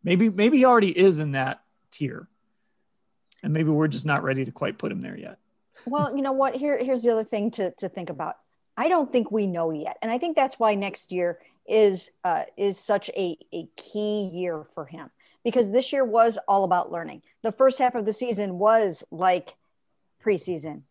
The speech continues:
Speaker 2: right? I mean, it was putting it all together and seeing what you have. I mean, this second year in a scheme, when you know your personnel,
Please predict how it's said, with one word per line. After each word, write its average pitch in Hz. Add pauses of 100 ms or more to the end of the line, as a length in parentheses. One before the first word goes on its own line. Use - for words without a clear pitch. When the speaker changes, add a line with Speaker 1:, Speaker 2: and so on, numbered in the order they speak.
(180)
Speaker 2:
right? 185
I 202
mean, 196
it -
was 185 (260)
putting 269
it 247
all 240
together 214
and 175
seeing 190
what 185
you 175
have. 175 (460)
I 202
mean, 202
this 247 (100)
second 247
year 202
in 202
a 196
scheme, 190 (180)
when 180
you 170
know 180
your 240
personnel, 233